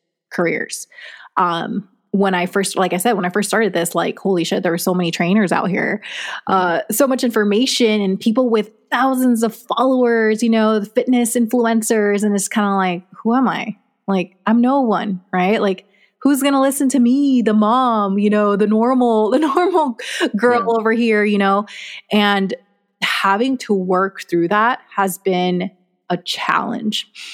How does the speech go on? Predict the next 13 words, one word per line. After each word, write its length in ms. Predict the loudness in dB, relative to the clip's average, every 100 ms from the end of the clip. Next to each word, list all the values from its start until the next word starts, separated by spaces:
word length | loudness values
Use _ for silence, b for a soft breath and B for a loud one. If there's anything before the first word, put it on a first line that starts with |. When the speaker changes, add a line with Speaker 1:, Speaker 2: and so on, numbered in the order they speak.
| B B B B B _
Speaker 1:
And 460 | -2 0 2 0 -4 -6 -2
being 300 | 2 2 2
in 100 | 0
the 80 |
space 480 | -2 -2 0 0 0
that 80 | -2
I 140 | 0
was 480 | 0 0 0 0 -4
before 440 | -6 -4 0 0 0
owning 240 | 0 0 0
my 140 | -2
own 180 | -2 -4
company, 640 | 0 0 0 -2 -4 -6